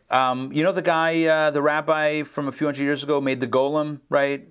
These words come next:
L-, Prague. Okay, yeah, Maharal. So, um, uh, he, we know, he traced his lineage. There are books that trace his lineage back to the Davidic dynasty. So we know anyone that comes from him is a,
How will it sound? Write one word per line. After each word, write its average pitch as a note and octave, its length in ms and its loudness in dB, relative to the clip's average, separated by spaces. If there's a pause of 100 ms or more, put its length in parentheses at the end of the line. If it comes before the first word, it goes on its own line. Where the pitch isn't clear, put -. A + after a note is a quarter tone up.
L-, C3+ 120 -10
Prague. C#3+ 540 0
Okay, C3+ 280 0
yeah, C3 240 0
Maharal. E3 580 -2 (360)
So, D3+ 560 0
um, C3+ 480 0 (680)
uh, B2+ 360 4
he, C#3+ 720 -2 (180)
we C3 180 -2
know, C3+ 400 0
he C#3 180 -4
traced D3+ 500 -4
his B2+ 140 -4
lineage. A#2+ 420 -2
There A2 80 -4
are G2+ 40 -6
books D#3 300 -2
that B2+ 140 -4
trace C#3+ 280 0
his C#3 160 -2
lineage B2+ 320 0
back A#2 260 2
to B2 80 -6
the G#2+ 80 0
Davidic G#2+ 320 -4
dynasty. D#3+ 420 0
So C#3+ 140 -4
we C3+ 60 -2
know B2+ 60 4
anyone E3 280 0
that B2 120 0
comes C#3+ 200 0
from C#3 220 -6
him F3 420 0 (800)
is D3 420 4
a, B2+ 640 4